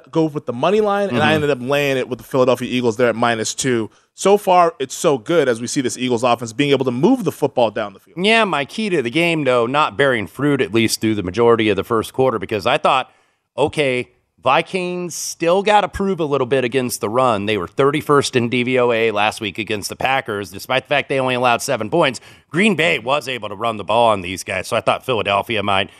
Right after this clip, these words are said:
Speaker 2: Seven carries for a hundred twenty-six yards, so I did correlate that. Miles Sanders over fifty-seven and a half rushing yards. I believe he has sixteen here in the first quarter.
Speaker 1: Yeah, I really wanted to see how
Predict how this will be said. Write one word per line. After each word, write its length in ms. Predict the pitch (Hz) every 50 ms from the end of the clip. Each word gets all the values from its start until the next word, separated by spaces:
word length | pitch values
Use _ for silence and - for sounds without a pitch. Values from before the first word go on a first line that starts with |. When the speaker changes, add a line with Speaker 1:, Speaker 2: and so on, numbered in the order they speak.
| _ _ _
Speaker 2:
Seven 380 | - - - 208 214 185 190 156
carries 360 | - - 135 123 123 120 - -
for 140 | - 117
a 40 | 101
hundred 280 | 95 - 117 110 110 104
twenty-six 500 | - - 110 104 98 - - 101 - -
yards, 260 | 110 101 101 98 -
so 80 | - 107
I 60 | 95
did 180 | 85 107 92 85
correlate 460 | - - 104 101 101 98 95 92 82
that. 240 | - 101 95 92 87
Miles 340 | 92 98 104 107 98 85 -
Sanders 680 | - - 120 110 104 107 107 95 95 90 85 85 - - - _ _ _ _ -
over 280 | 127 117 107 90 87
fifty-seven 640 | - - 120 110 - - 98 - - 120 104 92 98
and 100 | 92 90
a 20 | 85
half 240 | 87 92 90 - -
rushing 360 | 95 92 95 - - 85 87
yards. 220 | 87 85 85 82 87
I 40 |
believe 280 | 85 - 90 92 92 82
he 80 | 95 87
has 160 | 78 73 -
sixteen 580 | - - - 92 - - - 101 95 85 82
here 160 | 82 85 85 80
in 100 | 80 80
the 80 | 82
first 280 | - - 85 76 - -
quarter. 340 | - 95 78 71 78 82 - _ _ _ _
Speaker 1:
Yeah, 140 | 139 131 113
I 100 | 90 147
really 200 | 208 285 330 311
wanted 300 | 254 240 233 214 185 147
to 80 | 143
see 260 | 123 - - 151 151 139
how 520 | 127 - 135 135 143 156 160 170 170 175